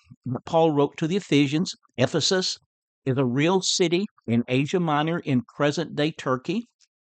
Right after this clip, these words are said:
At the time of Paul's writing, he probably wrote this around the year sixty-two, somewhere around A D sixty-two to s-, sixty-four. He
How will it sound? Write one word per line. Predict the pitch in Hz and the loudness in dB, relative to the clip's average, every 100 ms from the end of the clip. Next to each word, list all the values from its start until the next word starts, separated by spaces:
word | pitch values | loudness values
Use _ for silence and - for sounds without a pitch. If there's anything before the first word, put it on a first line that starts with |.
| _ _ - | _ _ 0
At | 143 135 | 0 0
the | 139 | -2
time | 127 - - 165 185 214 - | -2 -6 -2 0 2 0 0
of | 147 - - | -2 -4 -4
Paul's | 160 156 139 | 0 0 -2
writing, | 139 147 175 175 135 | -2 2 4 4 2
he | 139 | 0
probably | - 196 226 208 | -2 -4 -2 0
wrote | 160 156 | 2 0
this | - 165 180 - | 0 0 0 -2
around | 151 127 147 151 143 | 0 2 2 2 2
the | 120 | 2
year | 123 139 | 2 2
sixty-two, | 120 - 185 - - 156 139 190 190 | 2 0 0 0 -2 -4 -4 -2 -2
somewhere | 175 170 151 151 | 0 0 2 2
around | 143 135 123 - | 2 2 0 0
A | 143 160 | -2 -2
D | 151 151 | 0 -2
sixty-two | - - - - 139 120 165 165 | -2 -2 -4 -4 -6 -2 -2 0
to | 139 | -2
s-, | - - - _ _ _ _ | -4 -6 -8 _ _ _ _
sixty-four. | 165 - - 117 - 143 147 196 - _ - _ | -4 -2 0 0 2 2 2 0 -6 _ -20 _
He | 139 131 - | -2 -2 -4